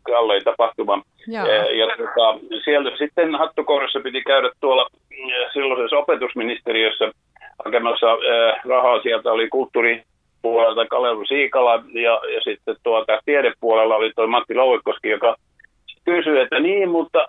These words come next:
Speaker 1: onko tää tiedettä, että pitäisikö sitten antaa siis tie-, rahaa, ja se oli semmoista, sai, sai todella vakuuttaa ja selittää, että mistä tässä, mistä tässä on kysymys, mut kyllä sieltä,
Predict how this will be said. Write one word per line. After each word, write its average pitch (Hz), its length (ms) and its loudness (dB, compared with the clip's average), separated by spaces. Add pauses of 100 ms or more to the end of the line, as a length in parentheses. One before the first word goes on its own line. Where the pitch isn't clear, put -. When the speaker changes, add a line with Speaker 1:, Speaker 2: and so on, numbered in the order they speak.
Speaker 1:
onko 170 300 0
tää 156 220 2
tiedettä, 131 640 0
että 98 280 -4
pitäisikö 143 420 -6
sitten 139 320 -4
antaa 139 340 -2
siis 123 260 -8
tie-, 165 400 -2
rahaa, 139 360 2
ja 113 160 -2
se 139 80 -4
oli 135 140 -4
semmoista, 135 420 -4 (800)
sai, 143 200 2
sai 139 160 4
todella 139 360 2
vakuuttaa 131 420 0
ja 113 60 0
selittää, 123 420 0
että 110 180 -2
mistä 127 320 -4
tässä, 113 300 0 (240)
mistä 131 280 -6
tässä 120 220 -2
on 123 60 -6
kysymys, 139 440 -2
mut 123 200 -12
kyllä 170 180 -2
sieltä, 170 300 2